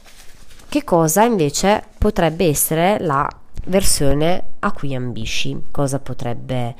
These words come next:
renderti più serena, cosa potrebbe renderti più felice, cosa potrebbe ridarti il sorriso. E per fare il passaggio da sinistra a destra devi sapere che,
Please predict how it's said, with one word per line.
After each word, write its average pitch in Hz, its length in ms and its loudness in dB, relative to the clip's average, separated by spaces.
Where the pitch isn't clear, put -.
renderti 123 560 -6
più 113 120 -14
serena, 185 540 -2
cosa 143 220 -6
potrebbe 120 400 -6
renderti 120 380 -10
più 123 140 -14
felice, 180 680 -2
cosa 139 320 -6
potrebbe 123 400 -10
ridarti 120 400 -6
il - 60 8
sorriso. 104 640 -6
E 302 120 0
per 294 160 -2
fare 233 220 -2
il 233 100 -2
passaggio 160 500 -2
da 147 120 -2
sinistra 147 500 -4
a 285 40 -2
destra 165 600 -2
devi 196 240 0
sapere 151 480 -2
che, 156 360 -6